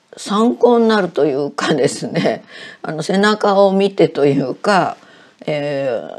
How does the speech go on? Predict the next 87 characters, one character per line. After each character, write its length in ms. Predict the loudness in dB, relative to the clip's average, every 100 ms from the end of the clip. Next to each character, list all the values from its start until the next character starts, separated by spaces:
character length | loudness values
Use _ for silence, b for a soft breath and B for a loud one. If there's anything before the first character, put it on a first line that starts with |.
| -10
ー、 60 | -2
前 240 | 0 0
に 260 | 0 2 2
い 60 |
る 120 | 2
先 320 | 0 -4 -4 -2
輩 260 | 0 2 2
を 100 | 2
見 180 | -2
て 200 | -2 -4
ね、 300 | -2 -4 -6 -4
あ、 120 | 0
真 120 | 2 2
似 80 | 0
し 140 | 6
よ 120 | 6
う 60 | 6
と 120 | 2
か 140 | -4 -6
ね、 200 | -6 -8 b b
あ、 180 | 2 4
あ 60 |
ん 20 | 6
な 120 | 4
風 120 | 2
に 120 | 2
な 120 | 2
り 100 | 0
た 180 | 0 0
い 60 | 2
な 220 | 0 0
と 140 | -2
か 140 | -2 -4
ね、 220 | -6 -10 B B B B B
そ 180 | 0 4
う 60 | 6
い 40 |
う 40 | 4
風 260 | 2 2
に 80 | 2
な-、 100 | 0 -8 _ -10
な 280 | -2 2 2
っ 40 |
た 140 | 2
方 200 | 4 4
が 100 | 6
い 80 | 4
い 40 | 4
と 120 | 2
思 80 | 2
い 40 |
ま 100 | 0
せ 120 | 0
ん？ 140 | -2 -4 B B B
あ 160 | 0 2
の 1040 | 4 4 2 2 2 2 2 4 2 0 -6 b b b b _ -10
ー、 40 |
え 360 | -2 0 0 -2
ー 40 |
っ 40 | -2
と、 400 | 2 2 2 -6 _ _ -6
な 160 | -4
か 120 | 0 2
な 140 | 2
か 140 | 0
ね、 200 | 0 -2 -2
そ 120 | -2
の、 480 | 0 0 0 0 4
別 200 | 4 6
に 60 |
見 120 | 6 6
本 220 | 4 2
に 100 | 0
な 140 | 2
れ 140 | 6 6
る 100 | 6
ほ 120 | 4
ど 480 | 6 6 6 6 2
じ 100 | 2
ゃ 60 |
な 180 | 4 2
い 40 |
で、 100 | 2
も 140 | 2 2
ち 120 | 2
ろ 120 |
ん、 40 | -4